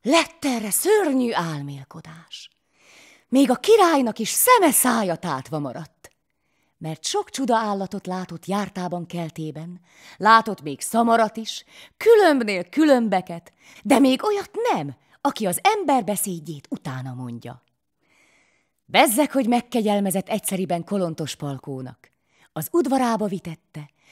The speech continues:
s megtette fő-fő udvari bolondnak. Attól a naptól fogva úri dolga volt Palkónak is, a szamárnak is.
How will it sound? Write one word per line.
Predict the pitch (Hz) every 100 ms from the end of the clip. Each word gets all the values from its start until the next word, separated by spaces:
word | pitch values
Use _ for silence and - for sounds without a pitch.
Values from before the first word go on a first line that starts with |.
| -
s | -
megtette | 403 - 269 226 202
fő-fő | - 330 415 349 - 233 220 -
udvari | 220 185 151 139
bolondnak. | 123 131 127 123 123 - _ _ _ _ _
Attól | - 427 - 349 277
a |
naptól | 240 269 - 214
fogva | 175 175 147 139 143 _ _ _ _
úri | - 403 403 381 302
dolga | 262 240 208
volt | 165 151 -
Palkónak | 370 415 - 262 220 185 160
is, | 139 - - _ -
a | 359
szamárnak | - 214 180 135 127 120 120 -
is. | 156 - -